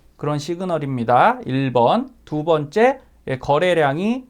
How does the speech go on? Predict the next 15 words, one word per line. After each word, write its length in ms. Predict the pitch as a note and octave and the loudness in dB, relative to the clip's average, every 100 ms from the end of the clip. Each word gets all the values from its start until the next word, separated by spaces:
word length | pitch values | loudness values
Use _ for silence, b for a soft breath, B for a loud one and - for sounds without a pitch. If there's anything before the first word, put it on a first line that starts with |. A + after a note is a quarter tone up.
| _ | _
이제 300 | - E3 F#3 | -12 -4 0
양봉이니까 760 | D#3+ E3 G3 A3 G#3+ G3 - F3 | 2 0 0 -2 -2 -6 -4 -4
빨간색으로 480 | F#3+ G#3+ G#3 F#3+ C#3+ | -2 -2 -4 -4 -4
바뀌었죠. 640 | C3 - D#3 D#3+ G3 A#3+ - | -4 -4 -6 -4 -6 -6 -6
어디까지 500 | D3 G#3 G3 F3+ D3+ | -6 -4 -4 -2 -2
가야 180 | C3+ | -2
됩니까? 520 | C#3 C3+ C3+ - A#3 B B B | -4 -6 -6 -2 -2 B B B
한 140 | - D#3 | -12 -10
이 100 | D#3+ | -4
정도까지는, 840 | A3 G3+ F#3+ E3 D#3 D#3 D3 D3 - | -4 -4 -4 -4 -4 -6 -8 -10 -8
예, 180 | C3+ B2 | -6 -6
채워줘야 640 | - G#3+ G3 - C3+ C#3 | -4 -2 -2 -2 -2 -2
돼요. 400 | B2 A#2 D3 - b b b - | -2 -2 -2 -2 b b b -14
예, 240 | A#2+ A#2 - | -10 -8 -8
여기 380 | C3+ C#3+ C3 | -8 -4 -6